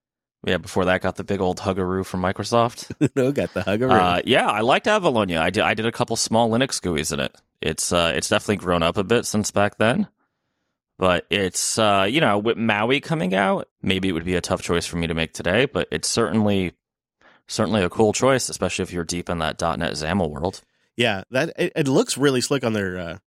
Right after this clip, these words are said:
Speaker 2: their examples on their website.
Speaker 1: Yeah.
Speaker 2: Okay, all right, yeah.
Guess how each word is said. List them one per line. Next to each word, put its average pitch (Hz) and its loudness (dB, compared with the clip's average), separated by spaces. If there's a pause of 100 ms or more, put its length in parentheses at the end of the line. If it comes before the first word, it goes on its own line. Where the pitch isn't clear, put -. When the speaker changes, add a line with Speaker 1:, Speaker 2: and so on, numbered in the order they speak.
(120)
Speaker 2:
their 90 -4
examples 107 -4
on 92 -6
their 95 -8
website. 104 -6
Speaker 1:
Yeah. - -6 (640)
Speaker 2:
Okay, 233 0
all 196 2
right, 175 2
yeah. 156 0